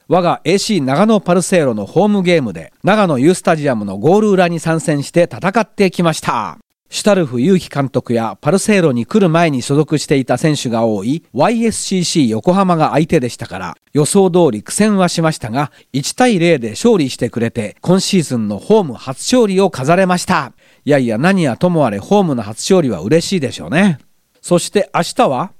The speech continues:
現在好調な蒲田マーレ讃岐を迎えて、長野ユースタジアムで午後二時キックオフ。リスナーの皆さんも用事は午前中に済ませて、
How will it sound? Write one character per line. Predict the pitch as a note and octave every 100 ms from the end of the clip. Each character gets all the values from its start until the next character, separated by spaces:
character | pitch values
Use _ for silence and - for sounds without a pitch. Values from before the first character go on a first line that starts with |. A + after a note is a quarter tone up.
| -
現 | F#3+ A3
在 | E3 B2
好 | D#3 E3+
調 | - D#3+ C3+
な | D3 -
蒲 | - E3 A#3+
田 | B3
マ | A#3 A3+
ー | F#3
レ | B2
讃 | - G3+ F3
岐 | C3
を | A#2
迎 | A2 B2 B2
え |
て、 | - A2+ G2+ -
長 | - E3+ F#3
野 | C#3
ユ | A2+ F3
ー |
ス | -
タ | F3
ジ | D3 C#3
ア |
ム | B2 A2+
で | D3 F#2+
午 | G#2
後 | A3 G3+
二 | D3+
時 | G3+ D#3+
キ | -
ッ | -
ク | -
オ | G#3+
フ。 | E3+ - - _ _ -
リ | D#3
ス | F3+
ナ | D3+
ー |
の | B2 A#2+
皆 | C3+ D3+
さ | C3+
ん | G#2+
も | G2
用 | F2+ D#3
事 | F3+ E3+
は | C#3
午 | A#2+
前 | F3+ A3
中 | - F#3
に | E3+
済 | D3 D#3+
ま | F3+
せ | F3
て、 | - D#2+